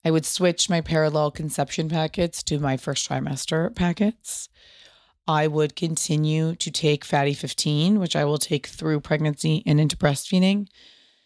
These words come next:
I can't tell any of you enough. I wanna scream it from the rooftops.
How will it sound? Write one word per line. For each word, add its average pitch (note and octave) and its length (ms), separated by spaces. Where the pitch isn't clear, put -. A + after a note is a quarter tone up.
I G#3 160
can't C#4 340
tell E3 560
any E3 280
of D#3+ 100
you E3 100
enough. D#3 600
I F3 80
wanna F3 220
scream E3 300
it E3+ 80
from E3 140
the D#3 80
rooftops. D#3 840